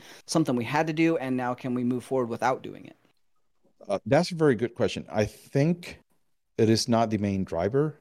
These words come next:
Speaker 2: but one additional variable in the equation. Because at the same time, if we're not releasing techniques and we're not, uh, talking about T T Ps, um, or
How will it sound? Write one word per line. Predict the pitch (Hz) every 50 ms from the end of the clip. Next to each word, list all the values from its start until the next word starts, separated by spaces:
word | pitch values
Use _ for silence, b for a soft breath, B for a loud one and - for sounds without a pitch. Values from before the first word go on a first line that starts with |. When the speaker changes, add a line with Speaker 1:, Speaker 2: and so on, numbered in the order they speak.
| _ _ _ _ _ _ _ _ _ _ _ _ -
Speaker 2:
but | 120 113 113 107 -
one | 101 101 107 104
additional | 101 90 98 - - 98 90 87
variable | 73 76 85 82 85 85 82 80 78 80
in | 80 80
the | 76 67
equation. | 62 64 - - 64 58 - - - - - - _ _ _ _ _ _ _ _ _ _ _ _ _ _ _ _ _ _ _ _ _ _ _ _ _ - 120
Because | 107 101 - 113 101 95 92 - - - - _ _ -
at | 117 113 101
the | 101
same | - - 131 127 131
time, | - - 143 147 139 123 113 104 101 101 98 - _ -
if | 113 104 101 - -
we're | 110 107 113 113 113 113
not | 113 110 110 113 113 - 123
releasing | 123 110 113 110 107 - 113 101 92
techniques | - 101 92 - 104 101 101 107 110 - -
and | 107 95
we're | 92 95 95
not, | 92 92 92 92 90 90 - - - - _ _ _ _ _ -
uh, | 92 90 90 85 80 73 78 - _ _ b b b b b b b _ _ -
talking | - 120 113 - -
about | 110 98 107 101 98 -
T | - 110
T | 101 - 107 95
Ps, | - - 110 104 104 104 104 98 - - - - - _ _ _ _ _ _ _ _ _ _ _ _ _ _ _ _ -
um, | 101 98 98 92 92 92 90 90 92 - -
or | 107 101 95 95 95 92